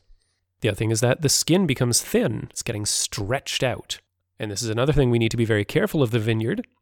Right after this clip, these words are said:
If you have a delicate grape like Pinot Noir, you have to regulate your water so carefully,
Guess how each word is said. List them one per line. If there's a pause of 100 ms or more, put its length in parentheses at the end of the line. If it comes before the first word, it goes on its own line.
(120)
If
you
have
a
delicate
grape
like (140)
Pinot
Noir, (160)
you
have
to
regulate
your
water
so
carefully,